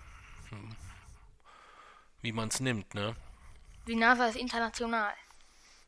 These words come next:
Speaker 1: Ja, aber ich glaube, Finan-, ich bin mir nicht hundertprozentig, aber die Finanzierung läuft in, in ganz unfassbar großem Maße durch die U S A. Da reden wir ja auch über, schon über, über ein bisschen Geld. Das ist ja
Speaker 2: Also,
Speaker 1: jetzt kein
Speaker 2: es ist
Speaker 1: Pappenstiel.
Speaker 2: ganz, es ist ganz klar auf jeden Fall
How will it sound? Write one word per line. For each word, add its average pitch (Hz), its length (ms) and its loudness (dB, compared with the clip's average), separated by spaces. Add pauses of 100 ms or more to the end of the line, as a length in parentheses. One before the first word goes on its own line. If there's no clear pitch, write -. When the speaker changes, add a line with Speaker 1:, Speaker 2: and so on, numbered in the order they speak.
(120)
Speaker 1:
Ja, 101 180 -2
aber 135 200 -2
ich - 80 -4
glaube, 120 200 -2
Finan-, 117 360 -2
ich - 220 0
bin 135 140 0
mir 139 120 2
nicht 131 180 0
hundertprozentig, 143 460 -2
aber 123 80 -4
die 120 100 -4
Finanzierung 131 540 0
läuft 131 240 -2
in, 123 280 -2 (420)
in 120 280 2
ganz 151 400 4
unfassbar 135 720 6
großem 101 420 -4
Maße 104 520 -4 (320)
durch 107 200 -6
die - 80 -6
U 107 140 -6
S - 120 -4
A. - 180 -8 (1300)
Da 104 140 4
reden 117 200 4
wir 120 80 6
ja 107 140 4
auch 107 160 -4
über, 104 180 -2
schon 113 240 2
über, 104 160 -2
über 104 320 -4
ein 98 80 -6
bisschen 101 240 -2
Geld. 104 260 -4 (200)
Das - 160 -12
ist - 120 -6
ja 247 60 6
Speaker 2:
Also, 240 140 4
Speaker 1:
jetzt - 200 -4
kein - 140 0
Speaker 2:
es 226 80 4
ist 277 120 4
Speaker 1:
Pappenstiel. 277 180 10
Speaker 2:
ganz, 294 180 6 (160)
es 262 120 -2
ist 254 120 -2
ganz 277 300 10
klar 254 260 10
auf 247 140 4
jeden 262 260 2
Fall 247 400 6